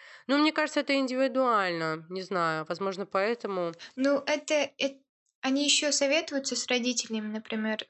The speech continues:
Speaker 2: моя мама решила, что, э, и пусть, э, сестру поместят в класс чуть,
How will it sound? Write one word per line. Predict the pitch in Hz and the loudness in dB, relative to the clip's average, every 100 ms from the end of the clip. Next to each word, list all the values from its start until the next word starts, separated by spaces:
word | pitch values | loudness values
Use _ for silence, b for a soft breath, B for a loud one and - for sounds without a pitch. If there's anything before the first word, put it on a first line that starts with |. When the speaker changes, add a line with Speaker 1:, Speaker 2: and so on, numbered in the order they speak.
| _ | _
Speaker 2:
моя | 208 208 214 | -10 -4 -2
мама | 220 240 226 | 0 0 0
решила, | 220 226 285 294 | 0 -2 -2 -2
что, | 277 - 214 208 214 B B B 208 | -4 -4 -4 -6 -8 B B B -10
э, | 208 208 208 208 208 | -6 -4 -4 -6 -6
и | 208 214 214 - - | -4 -2 -2 -6 -8
пусть, | 226 - - - | -6 -6 -8 -16
э, | - 208 202 202 | -20 -16 -8 -6
сестру | - 226 226 | -6 -6 -8
поместят | 226 220 220 - 220 - | -6 -6 -6 -4 -6 -6
в | - - | -14 -6
класс | 214 214 - - | -4 -2 -4 -6
чуть, | - 226 | -8 -8